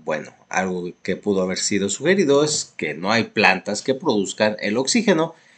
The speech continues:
y ese, este oxígeno, este gas, lo llevan dentro del traje para poder respirar. Claro que es limitado porque no se sigue produciendo. En el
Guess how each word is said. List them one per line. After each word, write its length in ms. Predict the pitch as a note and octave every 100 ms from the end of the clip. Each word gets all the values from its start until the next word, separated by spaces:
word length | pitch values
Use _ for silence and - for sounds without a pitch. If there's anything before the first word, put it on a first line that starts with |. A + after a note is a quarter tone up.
| _ _
y 380 | - G2+ F#2+ F2 -
ese, 1000 | G2+ G2 - A#2 A2+ G#2+ G2+ E2+ F#2+
este 300 | G2 - A#2
oxígeno, 760 | A#2+ A#2 - C#3+ C#3 C3 C3 G2+
este 380 | F2+ - F#2+ G#2+
gas, 340 | C3 B2+ -
lo 140 | G2
llevan 360 | G2 G#2 G#2 G2+ -
dentro 600 | G#2+ C#3+ C#3 C#3 C3+ A2
del 240 | F2 E2+
traje 420 | B2+ C3 C3 C3+
para 380 | C3+ E2 D#2 -
poder 520 | - E2+ F#2 G2+ G2 _ -
respirar. 720 | G2 F#2+ - G2+ C#2+ C2 - _ _ -
Claro 300 | G#2 G#2+ G#2
que 100 | G#2+
es 100 | A#2
limitado 500 | D3+ E3 F3+ F3+ F3
porque 240 | C#3+ G#2+
no 140 | G2+
se 140 | G#2 G#2
sigue 340 | A#2+ G#2+ A2
produciendo. 920 | - G#2 A2 G#2+ G#2 - F2 D2 B1+ - _ - - - _ _ _ _
En 480 | A#2 C3 C#3+ D3 D3
el 220 | D3+ D#3